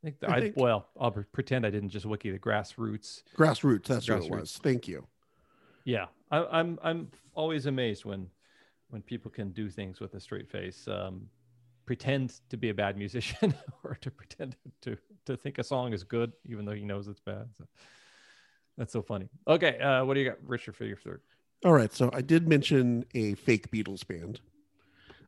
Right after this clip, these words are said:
Speaker 2: Um, and I w-, hesitated, uh, with whether I was gonna make this choice or not because I'd already gone down the Beatles route. But this is sort of a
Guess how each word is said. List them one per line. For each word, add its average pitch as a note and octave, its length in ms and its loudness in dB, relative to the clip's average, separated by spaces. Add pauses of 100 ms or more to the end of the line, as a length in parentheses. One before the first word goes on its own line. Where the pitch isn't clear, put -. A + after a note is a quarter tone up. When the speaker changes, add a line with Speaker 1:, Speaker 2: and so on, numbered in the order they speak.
Speaker 2:
Um, G2 480 0
and G#2 140 0
I G#2 160 2 (140)
w-, C3+ 220 -10 (240)
hesitated, D#3+ 960 4 (420)
uh, G#2+ 320 4
with A#2 260 2
whether C#3+ 260 10
I B2+ 40 10
was A#2+ 120 4
gonna A2+ 180 2 (240)
make G#2 180 0
this - 140 -2
choice F#2+ 300 -2
or G2 60 -2
not F2+ 260 -4
because F#2+ 300 -6
I'd F2+ 140 -4
already F#2 240 0
gone F#2 360 -2 (120)
down G2 220 -2
the F2+ 60 -6
Beatles D#2+ 340 -8
route. D2 260 -10 (480)
But B2 100 -2
this B2 180 6
is A2 120 4
sort G#2 180 4
of F#2+ 140 0
a G2 320 -2